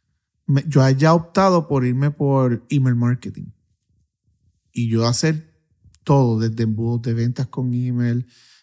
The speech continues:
eh, crear conexiones con otros tipos de aplicaciones, mensajería de texto,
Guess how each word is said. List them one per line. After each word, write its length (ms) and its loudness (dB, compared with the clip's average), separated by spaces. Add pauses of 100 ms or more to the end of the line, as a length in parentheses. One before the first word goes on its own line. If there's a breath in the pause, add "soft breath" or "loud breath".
(140)
eh, 880 0
crear 420 -2 (480)
conexiones 520 0
con 220 -2
otros 220 -2
tipos 240 -4
de 80 0
aplicaciones, 720 -2
mensajería 600 0
de 160 0
texto, 680 -4